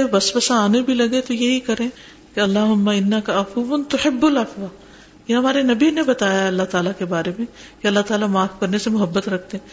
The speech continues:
تو جب میں معافی مانگوں گی تو وہ کیوں نہیں معاف کرے گا جبکہ اس کو معاف کرنا پسند ہے؟ اور جو اللہ سے مانگتا نہیں، اللہ تعالیٰ اس پر ناراض ہوتا ہے، اس پر غضبناک ہوتا ہے۔ اور مانگنے میں ہر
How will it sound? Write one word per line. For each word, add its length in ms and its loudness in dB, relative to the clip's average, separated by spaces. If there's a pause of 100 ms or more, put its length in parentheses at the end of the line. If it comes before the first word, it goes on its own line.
(260)
تو 100 -2
جب 180 2
میں 120 4
معافی 300 2
مانگوں 400 4
گی 60 0
تو 140 -2
وہ 80 2
کیوں 260 0
نہیں 220 4
معاف 320 0
کرے 260 0
گا 80 0
جبکہ 340 -6
اس 160 -4
کو 100 -4
معاف 280 0
کرنا 280 -2
پسند 400 -2
ہے؟ 60 -2 (840)
اور 160 2
جو 200 2
اللہ 220 4
سے 140 2
مانگتا 460 4
نہیں، 240 0
اللہ 180 2
تعالیٰ 300 2
اس 180 -2
پر 80 2
ناراض 420 2
ہوتا 240 -2
ہے، 120 -12 (520)
اس 180 2
پر 140 4
غضبناک 540 2
ہوتا 180 -2
ہے۔ 60 -2
اور 80 4
مانگنے 500 2
میں 200 2
ہر 80 4